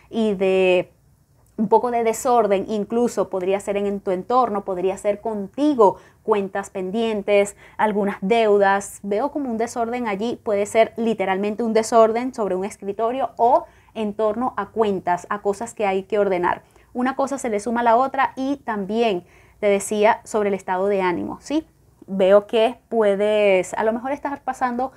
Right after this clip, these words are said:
por alguna circunstancia, algún dilema que baje mucho tu energía en cuanto a la parte na-, laboral y esto seguramente tien-, tendrá mucha influencia, Piscis, así que hay que cuidar eso. Piscis, recuerda que esto es una lectura general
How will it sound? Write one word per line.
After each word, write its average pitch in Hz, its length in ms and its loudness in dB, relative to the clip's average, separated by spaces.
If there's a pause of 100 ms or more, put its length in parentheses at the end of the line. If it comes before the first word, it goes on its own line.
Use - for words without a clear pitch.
(180)
por 285 140 0
alguna 220 300 -4
circunstancia, 208 840 -6
algún 202 300 -4
dilema 220 400 -4
que 185 160 -6
baje 214 340 -2
mucho 214 380 -6
tu 214 180 -4
energía 254 540 0 (320)
en 220 180 -4
cuanto 202 360 -4
a 226 60 -6
la 190 140 -6
parte 175 240 -8
na-, 185 220 -8
laboral 185 500 2 (200)
y 220 160 -4
esto 240 260 -10
seguramente 202 640 -6
tien-, 202 240 -10
tendrá 208 380 -4
mucha 226 240 -6
influencia, 180 500 -6
Piscis, - 380 -14
así 175 200 -10
que - 200 -10
hay 208 100 -4
que 202 140 -8
cuidar 175 300 -6
eso. - 260 -14 (880)
Piscis, 311 480 2
recuerda 208 360 -2
que 214 60 -2
esto 226 160 -10
es - 80 -20
una 202 160 -6
lectura 185 320 -4
general 220 540 2